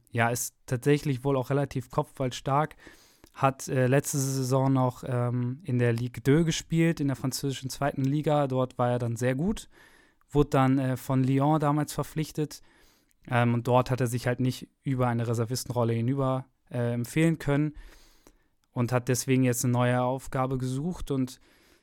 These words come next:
er wird jetzt erstmal verliehen an Bremen bis zur Saisonende, hat aber, ähm, eine Kaufoption, die Bremen ziehen kann, die liegt anscheinend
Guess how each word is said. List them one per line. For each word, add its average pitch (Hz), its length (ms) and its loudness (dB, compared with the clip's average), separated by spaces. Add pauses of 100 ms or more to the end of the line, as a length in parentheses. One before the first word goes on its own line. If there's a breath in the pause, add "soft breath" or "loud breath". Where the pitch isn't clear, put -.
(120 soft breath)
er 127 140 0
wird 139 100 0
jetzt 147 140 2
erstmal 143 240 2
verliehen 147 380 4
an 165 160 2
Bremen 170 440 2 (300)
bis 131 160 -4
zur 120 160 -4
Saisonende, 151 720 2 (420 soft breath)
hat - 300 2
aber, 131 520 0
ähm, 120 560 0 (420)
eine 123 240 0
Kaufoption, 156 640 0
die 139 60 0
Bremen 131 320 2
ziehen 143 340 0
kann, 131 220 -2
die 127 80 -4
liegt 131 260 -8
anscheinend 127 520 -2